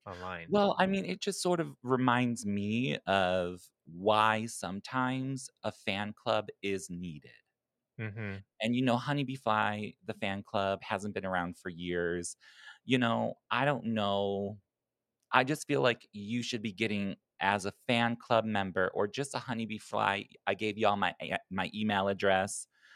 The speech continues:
Speaker 2: I gave you all my social security number, my phone number, and my credit card number. So, like, why
Speaker 1: Mm-hmm.
Speaker 2: can't I get an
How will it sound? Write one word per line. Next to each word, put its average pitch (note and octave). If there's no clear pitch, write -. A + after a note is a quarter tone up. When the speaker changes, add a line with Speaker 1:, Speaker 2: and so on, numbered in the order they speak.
Speaker 2:
I G2+
gave G2+
you G2+
all F#2+
my F2
social G2+
security G2
number, F#2+
my G2
phone F#2
number, E2+
and E2
my E2
credit E2+
card D#2
number. C#2
So, -
like, F2
why F#2+
Speaker 1:
Mm-hmm. A#2
Speaker 2:
can't G#2
I F#2
get F2+
an E2+